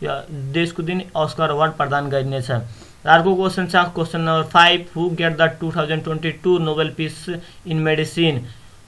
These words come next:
<clears throat> Swasth जगतमा, मे-, Swasth medicine जगतमा Nobel Peace prize पाउने दुई हजार बाइसको, बाइसको हुन् भन्ने स्वन्त पाबो, स्वन्त पाबो, स्वन्त पाबो।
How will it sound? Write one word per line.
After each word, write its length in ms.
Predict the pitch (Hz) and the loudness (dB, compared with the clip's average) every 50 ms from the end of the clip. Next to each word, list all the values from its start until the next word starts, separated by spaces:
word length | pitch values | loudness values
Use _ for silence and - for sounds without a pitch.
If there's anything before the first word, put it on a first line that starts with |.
| - - - - - | -20 -20 -6 0 4
<clears throat> 180 | 196 202 175 135 120 - - - - - - - - | 6 6 6 4 0 -6 -12 -18 -20 -20 -20 -20 -12
Swasth 400 | - - 185 196 196 196 190 175 | -2 2 4 4 4 2 0 0
जगतमा, 540 | 160 165 160 165 165 165 160 165 165 165 | 2 4 4 4 4 2 4 4 4 6
मे-, 580 | 160 160 160 160 156 151 135 - - - - - | 6 4 2 2 0 0 -4 -8 -14 -16 -16 -16
Swasth 360 | - - 185 185 190 - 180 | -4 0 0 0 0 0 -2
medicine 440 | 160 160 165 165 165 - - 196 185 | 0 0 0 0 -2 -2 -2 0 2
जगतमा 600 | 165 170 165 165 165 160 160 160 160 160 165 160 - - - - - - - 147 | 2 2 2 2 2 0 2 2 4 4 2 0 -4 -12 -20 -20 -20 -12 -6 -4
Nobel 340 | 156 170 175 175 185 185 185 180 - - | -2 -2 2 4 4 2 2 0 -4 -2
Peace 320 | 180 180 180 180 180 - | 2 2 2 2 2 -2
prize 460 | - - 170 156 156 156 156 160 160 160 | -4 0 2 4 6 6 6 4 2 -2
पाउने 440 | 160 - 160 156 156 156 156 156 | -2 0 0 0 0 0 0 -2
दुई 160 | 147 139 156 151 | -2 0 0 2
हजार 140 | 147 147 | 2 2
बाइसको, 800 | 143 135 156 156 160 160 160 - - - - 165 165 156 156 147 - - - - - - 139 | 2 4 4 4 4 2 0 -6 -10 -4 -2 0 0 0 -2 -6 -10 -16 -20 -20 -16 -10 -8
बाइसको 560 | 131 127 131 151 156 160 156 - - 185 180 | -4 4 6 6 6 6 4 2 2 2 4
हुन् 260 | 170 156 151 151 143 | 4 4 2 0 0
भन्ने 420 | 143 147 143 143 147 147 151 151 - - - - - - - | -2 -2 -2 0 0 0 -2 -2 -6 -14 -20 -20 -20 -8 -4
स्वन्त 440 | - 165 160 160 160 165 165 - - | 2 4 4 4 4 2 0 -2 -2
पाबो, 540 | 165 160 - 165 151 147 139 135 135 127 120 | -4 2 6 6 6 6 6 4 0 0 0
स्वन्त 400 | 120 151 151 156 156 156 156 165 | -2 0 0 0 -2 0 2 2
पाबो, 520 | 156 - - 156 151 143 127 123 120 113 | 2 4 6 6 6 6 6 2 -2 -4
स्वन्त 380 | 110 - - 147 151 156 151 - 175 180 185 190 185 - - - - - - | -4 -4 -2 0 0 0 4 6 8 10 10 8 6 0 -8 -18 -8 2 6
पाबो। 440 | 151 151 147 139 135 127 113 - | 6 6 6 6 2 -2 -4 -4